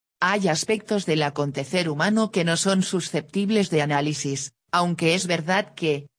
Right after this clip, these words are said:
a medida que vayamos profundizando y descubriendo los aspectos moleculares del ser humano en la era de la genómica y de la proteómica, iremos profundizando en el conocimiento del ser humano,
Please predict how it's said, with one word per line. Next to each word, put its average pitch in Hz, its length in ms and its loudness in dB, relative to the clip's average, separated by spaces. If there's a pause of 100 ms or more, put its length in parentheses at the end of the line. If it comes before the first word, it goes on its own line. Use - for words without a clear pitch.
a 202 100 4
medida 208 420 2
que 190 140 2
vayamos 180 560 0
profundizando 175 840 -2
y 180 120 2
descubriendo 165 720 0
los 147 180 2
aspectos 180 580 -2
moleculares 147 760 0
del 147 160 2
ser 175 240 0
humano 220 340 2
en 196 160 2
la 175 160 2
era 233 240 2
de 185 140 2
la 160 120 2
genómica 190 640 2
y 190 80 4
de 156 120 2
la 127 160 -2
proteómica, 139 760 -2 (140)
iremos 208 480 2
profundizando 180 840 -2
en 165 160 0
el 147 140 0
conocimiento 151 800 0
del 139 200 -2
ser 175 240 2
humano, 131 480 -6